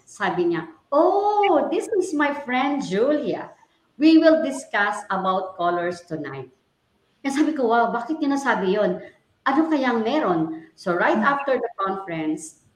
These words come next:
Speaker 1: nilapitan ko siya and I said, "Hi, I'm Julia Rubillos. I am interested in understanding my color and I want to know and I want to study more about it." Tapos diniscuss na niya.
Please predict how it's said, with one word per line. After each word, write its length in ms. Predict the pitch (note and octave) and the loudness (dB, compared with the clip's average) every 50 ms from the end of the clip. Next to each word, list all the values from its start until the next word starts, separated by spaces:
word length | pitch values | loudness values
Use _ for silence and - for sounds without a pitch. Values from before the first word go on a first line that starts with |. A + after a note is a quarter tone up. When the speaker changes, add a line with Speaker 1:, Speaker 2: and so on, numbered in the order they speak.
| _ | _
Speaker 1:
nilapitan 640 | - F#3+ A3 A3+ A#3 A3+ G#3 G#3 F#3 G3 F#3+ F3+ - | -8 -6 -2 -2 -2 -2 -2 -6 -4 -2 -2 -2 -4
ko 80 | F3 D#3+ | -6 -12
siya 240 | - - D#3 D3+ D3+ | -10 -10 -8 -6 -6
and 80 | D#3 | -6
I 80 | E3+ D#3+ | -6 -6
said, 160 | - D#3 - - - | -6 -8 -6 -2 -2
"Hi, 240 | C4 C4+ B3 G#3+ | 0 0 0 0
I'm 80 | G#3 G3+ | -2 -4
Julia 240 | G#3+ G3+ F#3+ G3 E3+ | -4 -2 -2 -2 0
Rubillos. 400 | F3+ F3 D#3 F3 F3 F3+ F3+ - - | -2 -2 -2 -2 -4 -4 -4 -4 -4
I 160 | F#3+ G3 F#3 F#3+ | -4 -4 -2 -2
am 160 | F#3 - - | -2 -2 -2
interested 640 | A3 G#3 - - G#3+ - - G#3+ G3 F#3+ F#3 - - - - - - - - - _ - | -6 -8 -8 -12 -14 -10 -4 -2 -2 -2 -2 -6 -10 -18 -20 -20 -20 -20 -20 -20 _ -2
in 160 | - G#3 G3+ | 0 2 4
understanding 560 | G#3 G#3+ G#3 G#3 G#3 G#3+ - F#3+ F#3 F#3 F#3 F3+ | 4 2 2 0 0 0 2 4 6 6 6 6
my 160 | F3 F3 E3+ E3+ | 4 2 -2 -4
color 320 | - E3 D#3 D#3 D#3 D#3+ D#3+ | -6 -4 -2 0 0 0 0
and 160 | D#3+ D#3+ D#3 | 0 0 0
I 80 | D#3 E3+ | 0 2
want 240 | F3+ F3 F3+ - | 2 2 2 2
to 80 | - A3 | 2 2
know 320 | G3+ G3+ G3 F#3+ F#3+ F#3+ | 2 4 4 4 2 2
and 80 | F3 E3+ | 0 0
I 80 | F3+ F#3+ G#3 | 0 0 2
want 160 | A#3 C4 B3+ | 2 2 2
to 80 | C4+ B3+ | 0 -2
study 400 | - - A3+ G#3+ G#3 G#3 G#3 G3+ | -2 0 2 2 2 2 0 0
more 160 | G#3+ G#3+ G3 | 2 2 2
about 320 | F3+ D#3+ E3 D#3+ D#3 D3+ D3+ | 4 4 2 2 0 0 -4
it." 80 | - - - _ _ _ _ _ _ _ _ _ _ _ _ _ _ _ - | -6 -8 -14 _ _ _ _ _ _ _ _ _ _ _ _ _ _ _ -4
Tapos 160 | G#3 A3+ F#3+ | -4 -2 0
diniscuss 640 | F#3+ B3 B3 C4 B3 C4 - - A#3 A#3 - - - | 0 0 0 0 -2 -2 2 2 2 2 2 -2 -2
na 80 | G3+ | 0
niya. 240 | F#3+ F#3 F3+ F3+ E3+ | 2 4 4 2 2